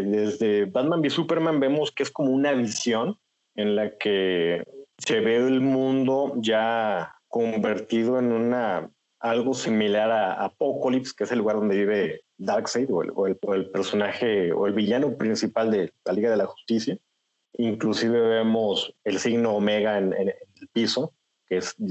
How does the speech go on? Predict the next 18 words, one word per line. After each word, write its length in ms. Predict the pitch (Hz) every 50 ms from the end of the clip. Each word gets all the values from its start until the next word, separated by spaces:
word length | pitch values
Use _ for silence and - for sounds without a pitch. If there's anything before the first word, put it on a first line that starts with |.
| 101 -
la, 460 | 110 110 101 95 90 87 87 - - - -
eh, 320 | - - - - 131 135 - -
señal 460 | - 110 110 110 113 117 113 117 117
definitiva 680 | 120 117 117 113 107 101 98 95 98 113 113 113 113 110
de 120 | 101 -
que 100 | - 101
Darkseid 380 | 107 104 107 107 - 110 107 101
está 200 | - - 107 -
controlando 440 | - 104 104 92 - 101 101 98 92
el 40 | 92
lugar. 300 | 98 110 110 101 - - _ _ _ _ _ _ _ _ _ _ _ _
Vemos 680 | 123 117 123 123 123 123 123 131 131 131 127 123 127 - -
a, 420 | 113 104 98 92 90 90 85 - - - -
a 200 | 101 101 95 90
Superman 960 | - - 107 - - 113 107 110 110 117 117 120 120 110 104 92 82 80 78 - _
como 220 | - - 117 113 -
un 180 | 113 113 120 120
villano, 720 | 123 123 123 117 117 120 113 113 113 120 135 180 214